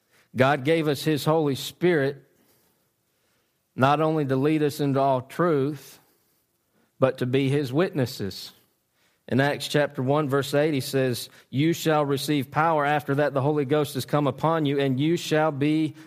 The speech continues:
my witnesses unto me, both in Jerusalem, Judea, Samaria, and to the uttermost parts of the earth."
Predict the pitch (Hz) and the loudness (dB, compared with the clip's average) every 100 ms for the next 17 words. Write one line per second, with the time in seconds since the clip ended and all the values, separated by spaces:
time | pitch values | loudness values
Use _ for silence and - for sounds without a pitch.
0 | - 127 151 156 139 120 151 175 151 123 | -2 0 2 2 -2 0 0 2 -2 -2
1 | 131 127 127 - 127 139 131 139 139 139 | -2 0 -2 -2 0 0 0 0 0 -2
2 | 120 123 139 165 170 180 143 123 131 165 | -2 0 0 0 0 -4 -2 -2 0 0
3 | 180 - 123 143 165 160 131 120 123 - | -2 -2 0 0 0 0 -2 -2 -4 0
4 | 156 180 180 160 - 160 151 - 147 143 | 0 2 0 -2 0 0 0 -4 -2 0
5 | 120 98 - - | 0 -2 -8 -20